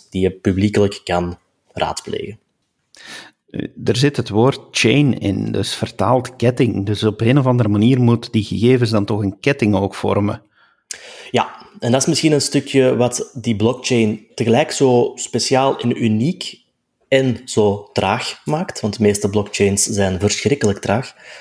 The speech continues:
Speaker 1: Ehm, wat maakt zoiets een ketting? Wel, je, je moet daarin, ehm, als je inderdaad visueel een ketting voor je neemt, elke ketting schakel hangt vast aan die vorige schakel. En dat is met blockchain eigenlijk ook zo.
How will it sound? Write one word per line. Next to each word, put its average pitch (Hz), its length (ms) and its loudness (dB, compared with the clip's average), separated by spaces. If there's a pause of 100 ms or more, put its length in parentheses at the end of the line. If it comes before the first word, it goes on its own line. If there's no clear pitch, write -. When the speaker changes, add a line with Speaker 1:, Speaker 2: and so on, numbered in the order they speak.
(240)
Speaker 1:
Ehm, 113 340 2 (500)
wat 143 200 0
maakt 147 260 2
zoiets 147 260 2
een 104 140 2
ketting? 160 420 -2 (120)
Wel, 131 340 0
je, 139 140 -2
je 127 120 0
moet 143 160 2
daarin, 175 420 2 (100)
ehm, 113 460 2 (400)
als - 140 -6
je 131 80 2
inderdaad 117 340 2
visueel 127 500 2
een 98 120 -2
ketting 160 360 -2
voor 175 200 0
je 180 80 0
neemt, 208 360 -4 (320)
elke 147 260 0
ketting 143 560 0 (240)
schakel 175 480 0
hangt 120 220 0
vast 127 240 -2
aan 123 80 2
die 104 120 2
vorige 98 320 2
schakel. - 560 -6
En 117 100 -4
dat 113 140 2
is 151 140 0
met 107 220 0
blockchain 139 640 0
eigenlijk 113 420 0
ook 95 220 -2
zo. 80 280 -6